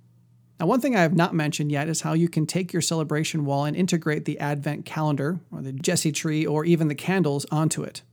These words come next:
I'm thinking we're going to put a garland and white lights around the border of the wall. Then we can easily add ornaments or an Advent countdown or whatever else we like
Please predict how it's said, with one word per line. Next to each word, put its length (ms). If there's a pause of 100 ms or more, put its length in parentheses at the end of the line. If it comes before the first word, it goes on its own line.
(540)
I'm 140
thinking 260
we're 140
going 260
to 60
put 140
a 40
garland 480
and 140
white 160
lights 360
around 200
the 100
border 340
of 160
the 100
wall. 460 (200)
Then 140
we 100
can 180
easily 340
add 240
ornaments 540
or 300
an 80
Advent 420
countdown 560
or 80
whatever 380
else 240
we 80
like 340